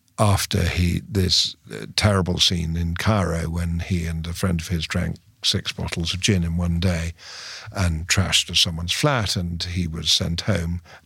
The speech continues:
none of which, by the way, appeared on his Foreign Office files. Um, he was just said to be having a nervous breakdown. But she stuck by him and,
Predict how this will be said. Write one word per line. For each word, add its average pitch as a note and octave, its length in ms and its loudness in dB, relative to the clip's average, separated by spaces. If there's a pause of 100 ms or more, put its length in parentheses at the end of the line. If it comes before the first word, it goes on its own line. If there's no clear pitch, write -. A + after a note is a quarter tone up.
(220)
none A2+ 240 6
of E2+ 100 -2
which, E2+ 360 -2
by F2 180 2
the E2+ 80 0
way, F2 200 0
appeared E2+ 400 0
on D#2+ 140 -4
his E2 160 -4
Foreign E2+ 340 0
Office D#2+ 280 -4
files. E2 600 -2 (520)
Um, F2+ 380 4
he F2+ 140 2
was E2 140 0
just - 220 2
said E2 160 0
to - 80 -14
be F2+ 80 -2
having E2 260 -2
a E2 60 -2
nervous E2+ 320 0
breakdown. F2 580 -2 (400)
But A2+ 160 2
she A#2+ 240 4
stuck C#3 320 2
by G#2 220 2
him F#2 480 0
and, F#2+ 600 2